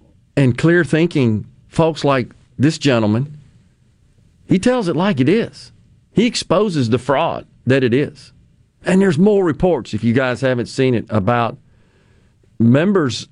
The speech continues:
<clears throat> of the B L M movement that have actually contributed are now questioning, where the heck did the money go? There's some issues with respect to their reporting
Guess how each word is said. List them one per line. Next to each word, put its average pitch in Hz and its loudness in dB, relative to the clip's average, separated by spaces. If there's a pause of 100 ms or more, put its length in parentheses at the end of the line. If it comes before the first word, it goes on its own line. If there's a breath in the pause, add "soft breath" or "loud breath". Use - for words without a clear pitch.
<clears throat> - -10
of 160 -2
the 262 0
B 123 -2
L 107 -4
M 92 -8 (460)
movement 120 -2 (300)
that 127 0
have 131 0
actually 143 -2 (300)
contributed 208 -2 (500)
are 123 2
now 196 0
questioning, 180 -2 (200)
where 220 2
the 240 0
heck 254 -2
did 220 0
the 190 2
money 202 0
go? 123 -6 (560)
There's 147 0
some 175 2
issues 220 0
with 156 0
respect 170 0
to 156 -2
their 151 0
reporting 147 -2